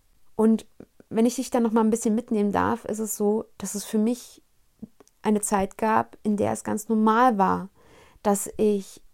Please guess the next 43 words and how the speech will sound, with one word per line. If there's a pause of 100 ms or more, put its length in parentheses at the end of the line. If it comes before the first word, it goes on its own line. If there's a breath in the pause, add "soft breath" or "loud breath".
(100)
nie
zur
Ruhe
kam,
dass
es
um
mich
herum
auch
immer
laut
sein
musste,
weil
ich
mit
mir
selbst
nicht
alleine
sein
konnte. (320 loud breath)
Bei
mir
lief
immer
der
Fernsehen
oder
das
Radio. (340 loud breath)
Bei
mir
war (160)
immer
irgendwas
los.
Ich
musste
mich
immer
beschäftigen.